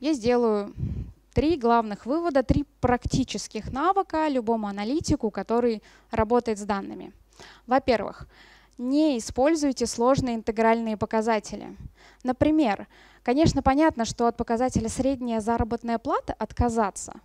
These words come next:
невозможно, но обязательно рядом напишите, а сколько или какая доля сотрудников получает самую маленькую зарплату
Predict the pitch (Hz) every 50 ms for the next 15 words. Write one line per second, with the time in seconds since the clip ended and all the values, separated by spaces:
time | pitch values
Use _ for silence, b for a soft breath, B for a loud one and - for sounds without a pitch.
0 | - - - 254 262 302 320 330 359 339 262 220 190 - - - - - _ b
1 | b b b b b b - 247 269 262 226 269 247 269 320 349 339 - 277 262
2 | 240 240 247 269 294 294 233 233 220 226 226 220 247 254 - - 285 262 - -
3 | 202 202 - - - - 285 311 320 294 247 - - 208 208 214 - 240 226 -
4 | 302 311 294 277 220 262 285 285 269 240 208 202 202 b b b b b b b
5 | b b - - - 247 240 - 254 285 349 403 370 311 294 247 - 214 202 -
6 | - 240 233 254 - - 277 262 240 - - 233 220 214 214 214 214 233 285 370
7 | 453 427 302 240 - 214 208 185 196 190 - - 208 196 190 190 - - 190